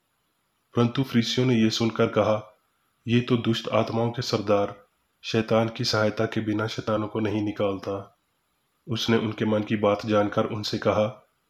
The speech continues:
"जिस किसी राज्य में फूट होती है, वो उजड़ जाता है, और कोई नगर या घराना जिसमें फूट होती है, बना ना रहेगा। और यदि शैतान ही शैतान को निकाले,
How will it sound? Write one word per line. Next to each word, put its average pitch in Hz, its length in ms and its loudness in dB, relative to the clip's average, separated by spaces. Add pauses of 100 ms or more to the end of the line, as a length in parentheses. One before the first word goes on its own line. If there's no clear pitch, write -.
(520)
"जिस 117 240 0
किसी 127 300 -2
राज्य 110 280 4
में 117 100 4
फूट 113 280 -6
होती 113 360 -2
है, 110 180 0
वो 107 140 -2
उजड़ 110 320 -4
जाता 110 420 2
है, 110 260 -2 (580)
और 110 100 2
कोई 127 220 2
नगर 117 300 4
या 117 160 2
घराना 107 640 0 (360)
जिसमें 113 320 -2
फूट 117 320 -2
होती 110 280 0
है, 107 360 -4 (240)
बना 110 240 0
ना 107 140 2
रहेगा। 98 640 -4 (1000)
और 110 100 4
यदि 113 260 2
शैतान 117 460 -2
ही 120 120 -6
शैतान 113 400 0
को 120 120 -4
निकाले, 107 480 2